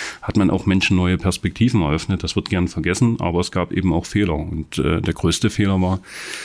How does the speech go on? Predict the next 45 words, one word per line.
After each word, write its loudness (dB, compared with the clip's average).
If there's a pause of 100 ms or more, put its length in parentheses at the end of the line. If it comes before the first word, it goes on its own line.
(100)
dass -2
man 2
zugelassen 2
hat, 2
dass, -2
äh, 2
muss 0
man 4
auch 0
so 0
deutlich 0
benennen, 4
C -2
D 2
U 2
und 2
F 0
D 0
P 0
den 2
Mindestlohn 2
blockiert -2
haben 2 (520)
und 2
dann 2
für 0
ostdeutsche 0
Arbeitnehmer 2
auf -2
einem 0 (340)
dysfunktionalen 2
Arbeitsmarkt, 0
äh, 2
wirklich -2
jede 2
Arbeit 0
angenommen 4
werden -4
musste. -2
Und 0
das -2
hat, -4
äh, 0
tatsächlich 0
auch -2